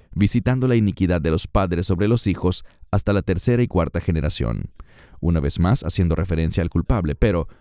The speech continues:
¿podrías agregar algo a esto, Baruch, o es exactamente lo mismo que vimos en el pasaje anterior?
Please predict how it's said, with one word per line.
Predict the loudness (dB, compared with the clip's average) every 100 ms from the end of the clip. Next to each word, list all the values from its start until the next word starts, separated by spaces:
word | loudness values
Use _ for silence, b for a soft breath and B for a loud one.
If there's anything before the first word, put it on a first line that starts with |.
| b
¿podrías | 0 0 0 -2
agregar | 0 0 0
algo | 0 0 0
a |
esto, | 0 0
Baruch, | 0 2
o | 0
es | 0
exactamente | -2 -2 0 0 0
lo | 0
mismo | 0 -2
que | 0 0
vimos | 0 0
en | 0
el | 0
pasaje | 0 -2 -2
anterior? | -2 -2 -2 -2 -4